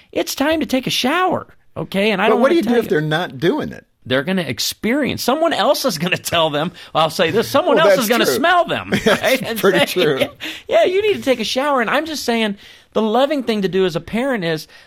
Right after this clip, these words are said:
Speaker 1: "Let me help my child understand that
Speaker 2: Yeah.
Speaker 1: and their need for it," rather than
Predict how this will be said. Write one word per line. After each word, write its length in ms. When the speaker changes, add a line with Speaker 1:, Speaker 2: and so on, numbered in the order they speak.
Speaker 1:
"Let 240
me 420
help 260
my 140
child 580
understand 680
that 260
Speaker 2:
Yeah. 240
Speaker 1:
and 160
their 100
need 320
for 320
it," 180
rather 400
than 540